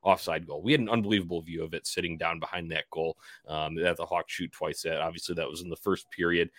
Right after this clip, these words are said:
And this offside that Athanasiu's skate blade is barely over the edge of the blue line twenty seconds prior.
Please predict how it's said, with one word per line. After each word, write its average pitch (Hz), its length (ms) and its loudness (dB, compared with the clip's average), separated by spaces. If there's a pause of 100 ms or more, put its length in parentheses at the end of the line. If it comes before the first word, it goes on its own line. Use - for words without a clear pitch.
(180)
And 92 220 6
this 92 220 0
offside 101 640 6
that 82 180 -4
Athanasiu's 87 800 -2
skate 254 300 4
blade 233 200 10
is 214 80 4
barely 233 500 12
over 190 260 12
the 185 200 6
edge 165 100 4
of 160 60 0
the 160 80 -2
blue 165 240 10
line 135 380 8 (440)
twenty 156 180 4
seconds 110 380 -2
prior. 80 400 -2